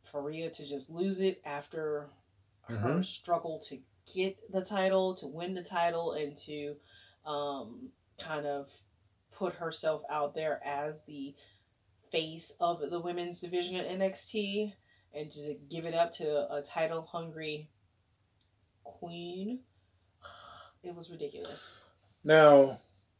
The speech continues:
Speaker 2: I feel the same way as you do, and I said, "This is her moment, this is her spot, that we wanna see Rhea, uh, you know, come out on top of this." Now, again, with this whole rumor mill,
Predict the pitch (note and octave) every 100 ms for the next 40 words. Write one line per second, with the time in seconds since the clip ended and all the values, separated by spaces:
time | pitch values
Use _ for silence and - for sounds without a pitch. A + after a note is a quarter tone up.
0 | _ A#2+ C3+ C#3+ F#3 E3+ E3 D#3 D3+ D3
1 | C3 A#2+ C3+ B2 A2+ G#2 G#2 G#2 G#2 A#2
2 | G#2+ A2 C3+ A#2 C3+ C3+ C3 B2+ A#2+ A2
3 | A2+ B2+ C3 B2+ - A#2 A2+ A2+ - -
4 | G#2 G2+ A2+ A#2 A#2+ - B2 A#2 B2 B2
5 | B2 A#2 A2+ - - - - _ A2+ A2+
6 | A2 G#2+ G#2 G#2+ - _ - B2+ A#2 A2+
7 | A2 G#2+ _ _ - - - C3 B2+ B2
8 | A2+ C#3+ B2 A#2+ G#2+ G#2+ G2+ B2+ C#3+ C3+
9 | A#2 G#2 - _ _ _ _ _ _ _
10 | _ - - A2 C3 C3+ C3+ B2 A2 C3+
11 | B2 A#2 B2 A#2+ A#2+ B2 D#3